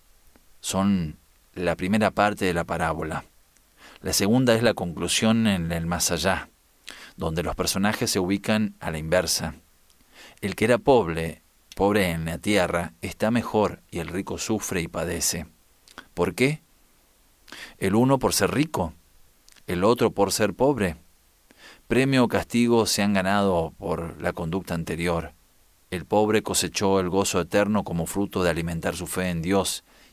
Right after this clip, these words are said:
y el rico pagó con su indiferencia hacia el mismo Lázaro, que mendigaba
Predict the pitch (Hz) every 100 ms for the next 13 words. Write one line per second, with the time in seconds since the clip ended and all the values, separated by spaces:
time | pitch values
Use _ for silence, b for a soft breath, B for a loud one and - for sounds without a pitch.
0 | - 98 85 113 113 110 - 90 87 98
1 | 95 90 85 76 85 82 - 85 95 101
2 | 101 82 - 80 78 90 85 82 82 90
3 | 90 90 80 76 _ _ _ B B B
4 | B B B 95 87 82 90 101 104 90
5 | 76